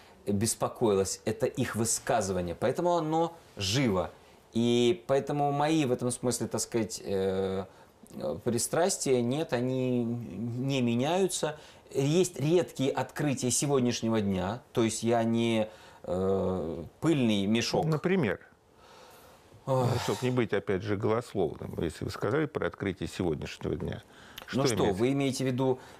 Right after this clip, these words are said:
Speaker 1: э,
Speaker 2: И
Speaker 1: кинема-,
Speaker 2: что вы имеете в
Speaker 1: м,
Speaker 2: виду,
Speaker 1: э, что я
Speaker 2: Александр?
Speaker 1: имею в виду? Это всегда очень сложно. Знаете почему? Потому что мне гораздо, э, проще назвать вам список того,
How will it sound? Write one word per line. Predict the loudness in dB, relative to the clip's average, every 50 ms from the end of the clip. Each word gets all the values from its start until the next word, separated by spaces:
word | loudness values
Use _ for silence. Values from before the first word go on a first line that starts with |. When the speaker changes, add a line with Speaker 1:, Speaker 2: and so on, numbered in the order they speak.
| -6
Speaker 1:
э, | -4 -2
Speaker 2:
И |
Speaker 1:
кинема-, | 0 2 2 2
Speaker 2:
что | 2 2 2 4
вы | 4 4 4 4
имеете | 4 2 2 0 0 0
в | 0
Speaker 1:
м, | 2 2
Speaker 2:
виду, | 2 2 0 -2 -2 -6 -8 -10 -8
Speaker 1:
э, | -6 -6 -6 -6
что | -10 -8 -4 -2
я | -2
Speaker 2:
Александр? | 0 0 0 0 0 0
Speaker 1:
имею | 0 0 0
в |
виду? | 0 0 0 0 0 0 -2 -6 -14 -20 -6 -4
Это | -2 -2 -2
всегда | -2 -2 0 2 2
очень | 2 2 0 0
сложно. | 2 2 2 2 0 0
Знаете | 0 0 0 -2
почему? | -4 -6 -4 -2 0 -2
Потому | 0 0 -2 -2 0 0
что | -2 -2 0 0 0 0 -2 -6 -18 -20 -20 -8 -2
мне | 0 0 2 2 2
гораздо, | 2 2 4 4 2 4 4 4 4 4 2 -2 -10 -12 -4 -2
э, | -2 -2
проще | 0 0 2 4 4 4 2 2 2
назвать | 2 2 2 4 2 2 2
вам | 0 0
список | 0 0 -2 0 0 0 0 2 0 -2 -2
того, | -2 0 0 2 4 4 4 4 2 0